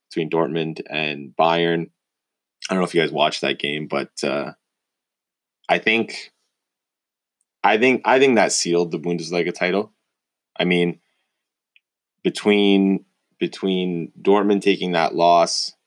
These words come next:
and Leipzig drawing two out of their three games, Bayern took the jump. They're, they're so far ahead.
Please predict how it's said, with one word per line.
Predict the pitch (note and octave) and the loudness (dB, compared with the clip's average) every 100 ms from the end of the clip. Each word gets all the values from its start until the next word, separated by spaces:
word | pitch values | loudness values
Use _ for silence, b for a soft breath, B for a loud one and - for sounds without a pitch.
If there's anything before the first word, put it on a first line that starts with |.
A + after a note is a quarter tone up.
| _ - | _ -6
and | D#2+ D#2+ D#2 D2+ C2+ - | -2 -2 -2 -6 -12 -8
Leipzig | F2 E2 - - E2+ D#2 | 0 0 0 -2 -4 -4
drawing | D#2 E2+ D#2 D2+ C#2+ | -2 0 0 -4 -10
two | - F#2+ | -4 0
out | D#2+ D#2 | 2 0
of | C#2+ | -2
their | D2 | -6
three | - E2+ D#2+ D2+ | -4 -2 0 -2
games, | C#2+ E2 D#2 D#2 C#2+ - - _ _ _ _ _ _ _ _ _ _ _ _ _ | -2 0 0 0 -4 -8 -12 _ _ _ _ _ _ _ _ _ _ _ _ _
Bayern | D#2 - F2 F#2+ F#2 | -4 0 2 2 0
took | F#2 | 0
the | - | -2
jump. | E2 G2 A#2 - _ _ _ _ _ _ _ | 0 2 2 -2 _ _ _ _ _ _ _
They're, | - E2 D#2+ C#2 | 0 2 2 2
they're | E2 | -2
so | - G2 | 0 -4
far | - F#2+ F2+ | 2 2 4
ahead. | E2 F2+ F#2+ F#2+ F2 - | 2 4 4 4 0 -14